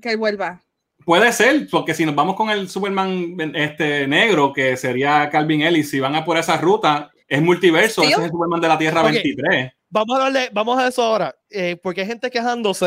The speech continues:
Speaker 3: de que, ah, que se están metiendo super-, se están inventando un Superman bla-, eh, negro para hacer
Speaker 2: Ajá.
Speaker 3: de-,
Speaker 1: Mm.
Speaker 3: pero no, hay un Superman negro. Ahora, Fernan,
Speaker 2: Ujú.
Speaker 3: cuéntanos de Superman negro.
Speaker 2: Bueno, ah,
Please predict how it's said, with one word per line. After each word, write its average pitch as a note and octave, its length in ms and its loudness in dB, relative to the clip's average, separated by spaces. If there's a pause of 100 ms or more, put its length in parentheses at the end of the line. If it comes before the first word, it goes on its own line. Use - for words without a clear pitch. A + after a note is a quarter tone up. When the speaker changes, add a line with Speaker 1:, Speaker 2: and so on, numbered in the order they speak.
Speaker 3:
de E3 120 0
que, F3 140 -2
ah, A#3 340 2
que E3+ 100 -4
se F3+ 100 -6
están A#3 440 -4
metiendo G#3+ 440 -2
super-, G3+ 340 -2
se G3 60 -4
están G#3 240 -2
inventando G3+ 420 -2
un G3 40 -2
Superman F#3+ 380 -2
bla-, F3+ 240 0
eh, F3+ 120 2
negro F3+ 320 0
para D#3 140 0
hacer - 180 0
Speaker 2:
Ajá. A#2+ 240 2 (240)
Speaker 3:
de-, F3+ 240 2
Speaker 1:
Mm. C#4+ 260 -4
Speaker 3:
pero A3+ 180 2
no, G#3+ 480 -2
hay G#3+ 220 -6
un C4 100 -12
Superman A3+ 400 -12
negro. F#3+ 360 -8
Ahora, F3+ 240 -8
Fernan, E3 260 -6
Speaker 2:
Ujú. F3+ 80 2
Speaker 3:
cuéntanos G#3 320 0
de G#3 100 0
Superman G3 300 -2
negro. C#3 240 -2 (580)
Speaker 2:
Bueno, C#3+ 340 2
ah, D3+ 160 2